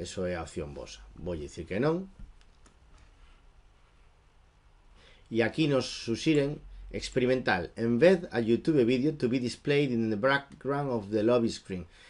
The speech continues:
É dicir, que na pantalla onde se vai a proxectar o cuestionario, se queremos, podemos, eh, proxectar un vídeo.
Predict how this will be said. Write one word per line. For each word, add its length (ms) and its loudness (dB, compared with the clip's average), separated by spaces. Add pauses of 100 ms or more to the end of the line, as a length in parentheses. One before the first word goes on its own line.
(100)
É 120 2
dicir, 320 2
que 240 0 (320)
na 160 0
pantalla 480 2
onde 400 0 (320)
se 160 -2
vai 80 4
a 80 0
proxectar 560 0
o 80 -2
cuestionario, 640 2 (200)
se 200 -8
queremos, 280 4
podemos, 520 2
eh, 600 2 (960)
proxectar 440 2
un 160 2
vídeo. 480 -4